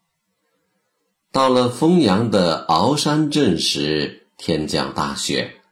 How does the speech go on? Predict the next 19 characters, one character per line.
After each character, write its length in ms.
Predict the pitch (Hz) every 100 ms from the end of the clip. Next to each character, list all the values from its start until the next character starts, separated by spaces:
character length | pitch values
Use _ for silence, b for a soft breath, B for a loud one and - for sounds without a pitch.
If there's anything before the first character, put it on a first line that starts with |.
| -
两 180 | 82
人 200 | 65 71
被 180 | - 87
阻， 380 | - 73 64 60 _ _
便 200 | - 62
住 220 | 62 85 65
了 80 |
下 220 | 60 69 58
来。 320 | 58 - _ _ _ _ _ _ _ _ _ _ _ _ -
雪 240 | 117 113
峰 400 | 113 151 160 -
日 220 | - 165 107
夜 200 | 92 78
在 240 | 78 73
居 260 | - - 135
所 240 | 127 73
里 160 | 71 69
打 240 | - 60
坐 380 | - 92 - -